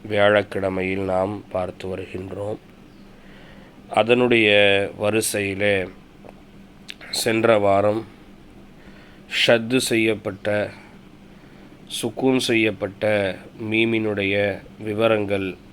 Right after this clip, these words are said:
என்ன, அதனுடைய சட்டங்கள் என்ன,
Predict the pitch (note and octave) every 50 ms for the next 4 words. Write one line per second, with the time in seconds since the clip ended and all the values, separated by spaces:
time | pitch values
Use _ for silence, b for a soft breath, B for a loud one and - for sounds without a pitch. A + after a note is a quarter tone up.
0 | - - G2 G2+ G2+ G2+ G2 F#2+ G2 G2 G2+ G2+ G2+ - - - - - - -
1 | B B B B B B B B B B B B B B - A2+ A2+ A#2+ A#2 A#2+
2 | A#2 A#2 A2+ A2 A2 G#2+ G#2+ G#2 G2+ - - - - - - - B2 G#2+ G2 -
3 | - A#2 A#2 A2+ G#2+ A2 G#2 G2+ G2+ G2 G2 G2 G2 G2+ G#2 G#2+ G#2+ -